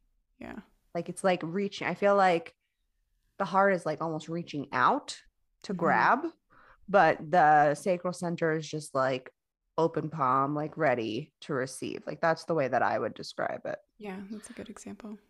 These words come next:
Speaker 2: Um, so let's move to the throat, or I'm sorry,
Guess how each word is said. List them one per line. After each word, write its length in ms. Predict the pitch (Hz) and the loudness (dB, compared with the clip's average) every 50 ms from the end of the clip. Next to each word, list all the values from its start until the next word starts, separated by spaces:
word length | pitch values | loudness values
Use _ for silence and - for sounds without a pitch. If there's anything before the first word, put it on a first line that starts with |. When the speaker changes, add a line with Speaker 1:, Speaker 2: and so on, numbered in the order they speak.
| _ _ _ _ _ _ _ - - | _ _ _ _ _ _ _ -12 -2
Speaker 2:
Um, 500 | - 180 202 196 190 185 180 180 175 175 - _ _ _ _ _ _ _ - | 0 2 4 4 4 2 2 0 -2 -4 -10 _ _ _ _ _ _ _ -20
so 180 | - - 208 196 | -10 -6 -2 0
let's 220 | 202 214 - - | 0 -2 -2 -2
move 180 | 240 233 233 220 | -2 -2 -2 -2
to 120 | - 226 185 | -2 -4 -4
the 80 | 180 | -4
throat, 360 | - - 160 151 190 359 - _ _ _ _ _ _ _ - | -4 -2 0 0 0 0 -4 _ _ _ _ _ _ _ 2
or 160 | 185 202 202 | 6 6 8
I'm 120 | 185 180 196 | 6 6 4
sorry, 240 | - 175 139 165 | 2 2 2 0